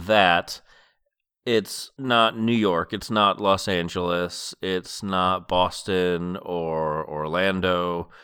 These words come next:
or any number of large cities you would think of if you were going to think of something important. If you were going to think of something important, it probably would not be in Madison, Wisconsin. But maybe.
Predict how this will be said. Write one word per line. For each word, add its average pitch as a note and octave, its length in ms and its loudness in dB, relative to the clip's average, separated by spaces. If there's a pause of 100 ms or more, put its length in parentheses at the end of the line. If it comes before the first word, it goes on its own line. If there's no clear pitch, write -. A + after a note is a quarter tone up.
(220)
or G2+ 160 0
any G#2+ 280 0
number F#2+ 440 0
of F#2 300 -2
large G2 400 2
cities F#2 540 -2
you F#2+ 100 -4
would F2+ 140 -6
think G2+ 260 -4
of F2+ 300 -2
if F2+ 200 -10
you C3 160 0
were B2+ 120 2
going G2+ 180 0
to E2+ 60 -10
think F2+ 180 -10
of F#2 100 -10
something F2+ 280 -6
important. F2+ 480 -6 (680)
If B2 140 -6
you F3 60 8
were F#3+ 80 10
going D3+ 160 6
to A2 40 -2
think A2+ 360 -4
of A2 160 -2
something G2 340 -2
important, G2+ 540 -2
it A#2 180 -10
probably C#3+ 400 2
would A#2+ 140 0
not A#2+ 200 0
be C3 300 0
in G#2+ 300 -2
Madison, F2+ 420 -2
Wisconsin. F2+ 680 -4 (960)
But A#2 180 2
maybe. B2 400 0